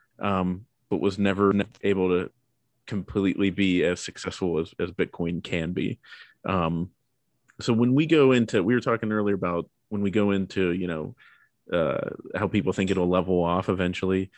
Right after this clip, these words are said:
Um, you know, that's something that not a lot of people talk about, is they talk about flipping to the Bitcoin standard if it becomes the,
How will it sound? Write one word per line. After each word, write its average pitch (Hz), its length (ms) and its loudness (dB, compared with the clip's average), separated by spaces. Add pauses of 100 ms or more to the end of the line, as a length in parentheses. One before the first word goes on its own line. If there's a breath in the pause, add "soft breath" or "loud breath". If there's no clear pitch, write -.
(380 loud breath)
Um, 87 520 -4 (680)
you 110 100 2
know, 101 120 4
that's 104 140 0
something 165 240 2
that 110 100 2
not 92 260 -2
a 110 60 -2
lot 120 220 0
of 104 100 -2
people 101 180 -8
talk 107 280 -4
about, 85 280 0
is 85 140 -4
they 92 80 2
talk 127 200 -2
about 107 220 -2
flipping 107 440 -2
to 95 80 -2
the 85 80 -2
Bitcoin 92 500 -4
standard 92 640 -4 (180)
if - 160 -4
it 92 80 -2
becomes 95 400 -2
the, 95 340 0